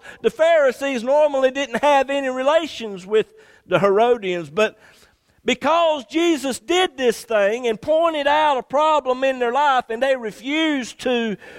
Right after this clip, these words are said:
to, to look at that and address that. They got mad, walked out of the church. Now they're gonna reach out to the Herodians over here to get rid of Jesus Christ. There are a lot of people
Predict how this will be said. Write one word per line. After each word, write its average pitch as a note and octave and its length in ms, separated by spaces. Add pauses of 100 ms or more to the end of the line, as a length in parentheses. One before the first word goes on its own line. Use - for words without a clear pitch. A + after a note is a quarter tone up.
(160)
to, G#3+ 380
to A3 280
look D#4+ 280
at F#3 160
that A#3 340
and A3+ 140
address B3+ 540
that. A#3 280
They G#3+ 80
got A#3+ 240
mad, C4+ 320
walked B3+ 240
out B3+ 160
of A#3+ 60
the A3 60
church. D4 340 (180)
Now C#4 280
they're C#4+ 160
gonna B3+ 220
reach B3+ 280
out B3 280
to A#3+ 140
the A3 100
Herodians A3 680
over G#3+ 240
here A3 260 (220)
to G3+ 120
get A#3 340
rid A#3+ 240
of F3+ 120
Jesus A3 460
Christ. C3 680 (1300)
There B3+ 200
are A#3 120
a - 0
lot D4 300
of C#4 120
people G#3 640